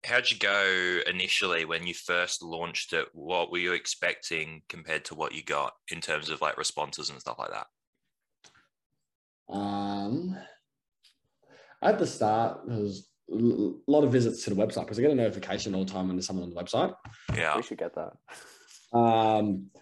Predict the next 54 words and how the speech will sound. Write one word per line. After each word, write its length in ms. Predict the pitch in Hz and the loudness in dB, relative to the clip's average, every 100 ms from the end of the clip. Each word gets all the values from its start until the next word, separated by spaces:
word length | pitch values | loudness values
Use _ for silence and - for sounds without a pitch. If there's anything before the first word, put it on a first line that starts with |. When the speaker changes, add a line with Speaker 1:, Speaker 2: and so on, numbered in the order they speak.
| _ - | _ 0
Speaker 2:
and 180 | 117 110 | 2 4
I 40 | |
was 100 | 120 | 4
like, 140 | 113 107 | 2 0
oh, 60 | |
I 40 | 131 | -2
was 100 | 117 | 0
going, 100 | 107 | -2
I 40 | |
was 80 | 110 | -2
going 160 | 101 92 | -4 -4
bang, 320 | 110 98 92 | -4 -4 -4
bang, 200 | 92 92 | -4 -2
bang. 200 | 117 104 | -2 0
I 20 | |
was 100 | 92 | -2
like, 120 | 98 | -2
"Jeez, 180 | 87 135 | 2 2
I 40 | 107 | 2
never 160 | 107 | -2
felt 140 | 113 98 | -2 -4
so 80 | 98 | -2
popular 320 | 107 - 101 | -4 0 0
in 60 | |
my 60 | 101 | 0
life." 340 | 117 127 - - | 0 -2 -8 -20
Speaker 3:
<laughs> 1080 | _ 156 - 156 - - - - 302 - - - - - _ _ _ - 523 - 202 196 180 - _ | _ -4 -2 2 2 4 4 4 2 2 -4 -4 -20 -20 _ _ _ -6 0 4 4 4 0 -6 _
Speaker 2:
And, 460 | 120 131 127 123 120 | 4 8 8 8 8
um, 560 | 117 113 113 107 110 - _ _ _ _ _ | 8 6 4 2 -2 -10 _ _ _ _ _
yeah, 140 | 294 | 6
we 80 | 247 | 8
got 120 | 156 | 8
a 40 | 120 | 6
few 160 | 120 104 | 4 0
responses. 560 | 101 135 131 127 127 131 - _ - | 0 0 0 -2 -4 -6 -16 _ 0
Throughout 180 | 120 113 | 2 2
the 60 | |
year, 120 | 110 107 | 2 2
we 40 | |
got 100 | 98 | 0
a 20 | |
few 120 | 92 95 | -2 -4
responses. 520 | 95 117 117 123 - - | -2 -2 -2 -4 -4 2
It 80 | |
did 120 | 202 160 | 6 6
okay. 360 | 104 98 107 120 _ _ - | 4 0 -4 -8 _ _ 0
Speaker 3:
Yeah. 240 | 104 92 - _ _ _ | 2 2 -2 _ _ _
Speaker 2:
But 180 | 139 - | 2 2
it's 100 | - | 4
gotta 140 | 131 | 4
grow, 280 | 117 107 101 | 4 4 2
you 140 | 92 92 | 2 -2
know, 140 | 104 127 - | -4 -4 -4
gotta 220 | 92 | -4